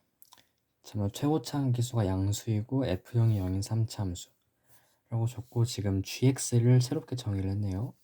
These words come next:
자, 가주권과 나주권이 있는데 에프 육 곱하기 G가 함수일 때 에프 팔의 값을 구하는 문제죠.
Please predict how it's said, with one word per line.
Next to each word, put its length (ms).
자, 220
가주권과 560
나주권이 480
있는데 560
에프 320
육 120
곱하기 380
G가 360
함수일 400
때 300
에프 300
팔의 260
값을 300
구하는 320
문제죠. 420